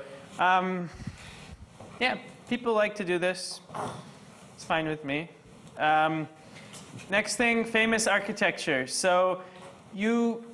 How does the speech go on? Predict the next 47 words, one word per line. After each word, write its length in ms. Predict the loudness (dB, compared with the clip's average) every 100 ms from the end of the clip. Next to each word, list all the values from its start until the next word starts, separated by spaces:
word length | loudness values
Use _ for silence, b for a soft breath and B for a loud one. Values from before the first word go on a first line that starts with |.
| -6
for 160 | 2
example, 680 | 4 6 4 4 0 0 -6
just 400 | -2 0 0 -2
in 100 | 0
the 120 | 2 4
lab 300 | 6 6 4
with 140 | -2
the 80 | -2
pre-trained 460 | -2 -2 0 2
network, 380 | 2 2 2 2
I 100 | 0
think 240 | 0 -4 2
we 60 |
were 100 | 2
loading 380 | 4 4 4 2
a 60 | 2
V 220 | 0 0
G 200 | 0 -4
G 260 | 0 0 2
net 260 | 2 4
or 160 | 4 2
a 40 |
ResNet 500 | 4 2 2 0 0
or 100 | 0
something. 480 | -2 -4 -2 -4 -4
So 300 | -2 2 2 B B B -8
just 200 | -4 2
so 60 |
you 120 | 2
know, 200 | 4 4
every 260 | 4 4 2
couple 340 | 2 0 2
years 360 | 4 4 4 2
there, 420 | 2 4 2 0
there's 240 | 0 2 4
like 300 | 2 2 -8 B B B -8
the 140 | 0 0
thing 480 | 2 4 4 4 4
that, 280 | 2 2
that 300 | 2 2 2
is 180 | -2 -2
the 80 | -2
new 460 | 0 2 4 2 2
architecture. 840 | 0 0 -4 -2 -2 -2 -4 0
And 220 | 0 -2
so 260 | 0 2 4
it's, 360 | 0 -4 -10